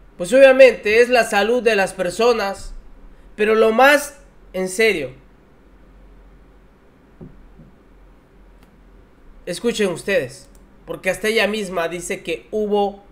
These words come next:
un percance en el que nadie salió, este, ahora sí que, digamos que dice que salió herido,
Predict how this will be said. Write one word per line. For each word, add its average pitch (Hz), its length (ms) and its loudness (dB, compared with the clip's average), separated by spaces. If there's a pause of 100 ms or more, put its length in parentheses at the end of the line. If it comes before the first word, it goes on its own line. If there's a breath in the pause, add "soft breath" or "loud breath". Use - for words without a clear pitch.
(480)
un 247 100 -14
percance 202 680 -4 (760)
en 185 120 -6
el 185 140 -8
que 202 100 -4
nadie 285 1160 -2 (1600)
salió, 247 580 6
este, 190 760 -2
ahora 233 200 -2
sí 233 220 -10
que, 208 400 -4 (1800)
digamos 277 340 4
que 254 140 4
dice 269 300 0
que 226 80 -2
salió 233 320 6
herido, 247 480 2